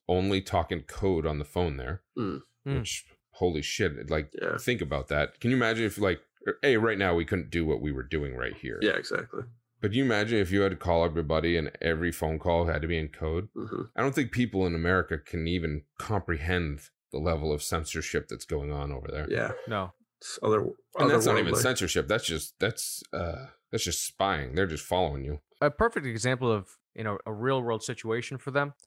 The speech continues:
Speaker 3: They have, the same way the United States has, they have the gig economy over there, right? They, it's really the same thing. You know, they've got people going out delivering food and shit like that to people. But they,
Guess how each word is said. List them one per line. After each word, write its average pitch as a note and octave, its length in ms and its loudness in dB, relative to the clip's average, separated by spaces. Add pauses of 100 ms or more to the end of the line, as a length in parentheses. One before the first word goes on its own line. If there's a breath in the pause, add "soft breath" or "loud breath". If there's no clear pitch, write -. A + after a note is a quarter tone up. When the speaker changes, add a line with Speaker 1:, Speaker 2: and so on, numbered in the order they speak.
(440 soft breath)
Speaker 3:
They C#3 180 4
have, C3 420 2 (180)
the B2+ 80 -4
same F#3 220 2
way F#3 120 4
the C#3 60 -2
United A#2+ 240 2
States G#2+ 280 0
has, E2+ 380 -4
they A#2+ 140 0
have A#2+ 200 0
the A2 60 -2
gig A2+ 220 -2
economy F2 400 -8
over E2 160 -8
there, D#2 180 -8
right? F2+ 180 -6 (260)
They, A2 200 0
it's D#3 200 -2
really A3 160 4
the D#3+ 80 2
same D#3 240 2
thing. A2+ 300 -2 (100)
You B2 60 -4
know, A#2+ 120 4
they've C3 160 2
got B2+ 200 2
people B2 280 -4
going A#2 320 0
out A2 200 0
delivering A2+ 420 -2
food G#2 340 -6
and G2 220 -8
shit - 180 -8
like F2+ 140 -8
that F#2 160 -4
to F2+ 80 -16
people. E2 340 -14 (240)
But A#2+ 220 0
they, C#3+ 420 2